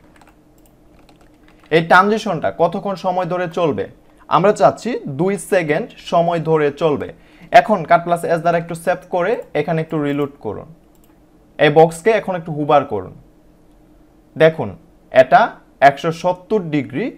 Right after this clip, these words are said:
রোটেট হয়ে যাচ্ছে। আপনি এখানে লিখে দেন নব্বই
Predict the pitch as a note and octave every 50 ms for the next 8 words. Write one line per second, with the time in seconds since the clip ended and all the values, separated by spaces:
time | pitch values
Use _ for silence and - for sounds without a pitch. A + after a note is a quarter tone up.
0 | - _ _ - B2+ C3 C#3+ D#3+ D#3+ E3 G3+ A#3+ A#3+ - - _ - D3+ D3+ C#3+
1 | C3+ D3+ D3 D3 - - - - - - _ _ _ _ _ _ _ _ _ _
2 | _ _ _ _ _ _ _ _ - _ _ _ _ _ _ _ _ _ _ _
3 | - C#3 D3 - G3 G3+ G3 G#3+ G#3+ G#3 G3+ G3 F#3+ G3+ G3 B3+ A#3 F3 D3 D3+
4 | G3 B3 D#4+ - _ _ _ _ _ _ _ _ _ _ _ _ _ _ _ _
5 | _ _ _ _ _ _ _ _ _ _ _ _ _ _ _ _ _ _ _ _
6 | _ _ _ _ _ _ _ _ _ _ _ _ _ _ _ _ _ _ _ _
7 | _ _ _ _ _ _ _ _ _ _ _ _ _ - D3+ D3+ E3 F3 E3+ G3
8 | G3